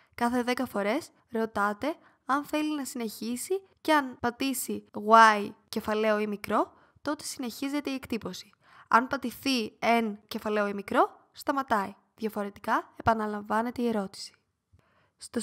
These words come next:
script μας, αρχικοποιούμε δύο μεταβλητές με τη χρήση της set. Η μία θα περιέχει το όνομά μας και η άλλη τον αριθμό επαναλήψεων. Θα γίνεται έλεγχος του αριθμού επαναλήψεων και αν είναι μεγαλύτερος του δέκα,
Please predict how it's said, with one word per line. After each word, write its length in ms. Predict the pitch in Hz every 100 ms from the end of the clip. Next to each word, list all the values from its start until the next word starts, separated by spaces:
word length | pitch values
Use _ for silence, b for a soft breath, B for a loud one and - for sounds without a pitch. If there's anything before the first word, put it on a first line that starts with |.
| -
script 400 | - 226 - -
μας, 240 | 214 277 -
αρχικοποιούμε 680 | 226 - 226 220 240 294
δύο 200 | 311 311
μεταβλητές 600 | 302 277 220 214 220 247 302
με 140 | 285
τη 100 | 240
χρήση 360 | - 240 262 311
της 180 | 277 -
set. 240 | 220 208 - _ _ _ _ _
Η 100 | 220
μία 320 | 226 214 214
θα 120 | -
περιέχει 480 | 269 220 214 233 247
το 140 | - 247
όνομά 400 | 240 214 202 196
μας 280 | 226 302 -
και 200 | 277 247
η 80 |
άλλη 160 | 240 294
τον 140 | 294
αριθμό 300 | 277 233 - 262
επαναλήψεων. 760 | 277 277 262 247 - 190 190 - _ b b b b
Θα 120 | 220
γίνεται 440 | 202 240 254 214
έλεγχος 340 | 208 220 - 240
του 120 | 220
αριθμού 360 | 202 202 226
επαναλήψεων 760 | 233 - 202 196 202 - 240 311 - B B
και 120 | -
αν 140 | 269 294
είναι 180 | 302 302
μεγαλύτερος 600 | 233 202 202 208 254 -
του 120 | 190
δέκα, 360 | 190 202 294